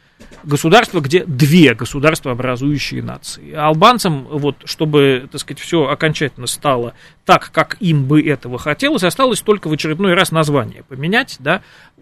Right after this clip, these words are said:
как они предлагают, чтобы, так сказать, государство называлось Македония Иллирида, да, и в честь иллиров, предков албанцев, ну, то есть они считают иллиров своими предками.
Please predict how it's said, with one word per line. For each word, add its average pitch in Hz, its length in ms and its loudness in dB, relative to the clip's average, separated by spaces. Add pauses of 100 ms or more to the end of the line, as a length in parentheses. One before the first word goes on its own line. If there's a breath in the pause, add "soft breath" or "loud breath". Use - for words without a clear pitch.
как 165 200 4
они 156 320 2
предлагают, 135 600 -2
чтобы, 139 340 -10
так 139 120 -16
сказать, 143 220 -12
государство 202 420 0
называлось 156 400 -2
Македония 165 540 4
Иллирида, 147 720 2
да, 175 180 2
и 143 220 0
в - 80 -12
честь - 340 -6
иллиров, 214 400 2
предков 143 480 -6
албанцев, 180 560 -2
ну, 165 100 -6
то 175 100 -4
есть - 120 -4
они 143 180 -4
считают 127 400 -10
иллиров 135 300 -10
своими 135 300 -16
предками. 143 500 -16